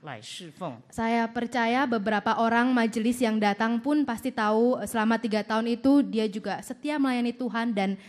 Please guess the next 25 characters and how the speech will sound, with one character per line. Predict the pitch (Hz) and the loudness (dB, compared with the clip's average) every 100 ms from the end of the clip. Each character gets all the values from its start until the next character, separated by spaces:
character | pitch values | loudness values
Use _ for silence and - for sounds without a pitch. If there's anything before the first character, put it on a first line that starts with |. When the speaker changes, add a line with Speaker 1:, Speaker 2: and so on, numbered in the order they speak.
| - | -8
Speaker 2:
sangat | - 247 247 | 2 2 2
dicintai | 208 226 202 214 220 | -2 -6 -4 0 0
oleh | 202 196 | 0 -2
jemaat. | 196 190 175 190 - | -4 -6 -6 -10 -12
Speaker 1:
今 | - 220 | -10 -6
天 | 196 202 | -4 -4
斗 | 185 208 | -4 -6
望 | 196 175 170 160 175 _ | -4 -6 -8 -14 -20 _
嘉 | 220 196 | -12 -10
银 | 185 170 | -12 -12
堂 | 156 147 | -12 -14
的 | 156 | -10
代 | 185 | -8
表 | 165 170 139 151 | -8 -8 -10 -8
也 | 139 | -12
到 | 131 170 151 | -10 -10 -10
来， | 135 117 117 127 _ _ _ _ | -10 -10 -12 -20 _ _ _ _
啊， | - 120 | -20 -20
他 | - | -12
们 | 196 170 | -10 -8
也 | 135 | -10
知 | - 170 | -12 -8
道， | 180 156 127 - - - _ | -6 -6 -10 -20 -20 -20 _
呃， | 156 139 117 120 - | -14 -12 -12 -18 -12
他 | 185 165 | -6 -6